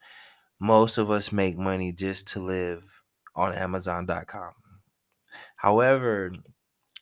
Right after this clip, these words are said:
those who have really established financial ability are those who are now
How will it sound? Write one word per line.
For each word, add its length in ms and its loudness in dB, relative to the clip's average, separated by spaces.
those 540 2
who 280 -2
have 640 -4
really 440 0
established 680 -2
financial 1200 -8
ability 840 -2
are 160 -2
those 480 -6
who 300 -6
are 200 -4
now 680 -6